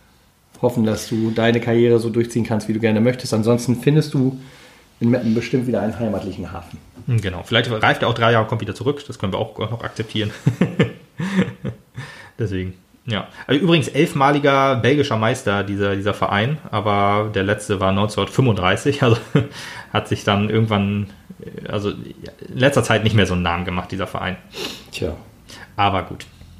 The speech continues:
Speaker 2: Ich gehe aber stark davon aus, dass dieser, dieser Wechsel nach, oder dieser in Aussicht gestellte Wechsel, er wird ja wahrscheinlich einen Plan haben, ähm, äh, da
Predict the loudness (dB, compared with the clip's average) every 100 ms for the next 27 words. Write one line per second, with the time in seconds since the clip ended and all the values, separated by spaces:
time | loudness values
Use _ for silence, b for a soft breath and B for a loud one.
0 | -10 -8 2 4 4 2 2 2 0 0
1 | -2 -2 -2 -2 -4 -4 -10 -16 -6 -2
2 | 0 0 -2 -2 -2 -2 -2 -4 -2 -2
3 | -2 -2 -4 -6 -10 -20 B B B B
4 | -6 -2 0 0 0 2 2 2 0 -2
5 | 2 4 4 2 2 0 0 -2 0 2
6 | 2 2 0 -2 0 2 4 2 0 -2
7 | B B B B B B -2 2 2 2
8 | -2 -6 -14 -16 -16 -16 -16 -16 -8 -4
9 | 0 2 4 2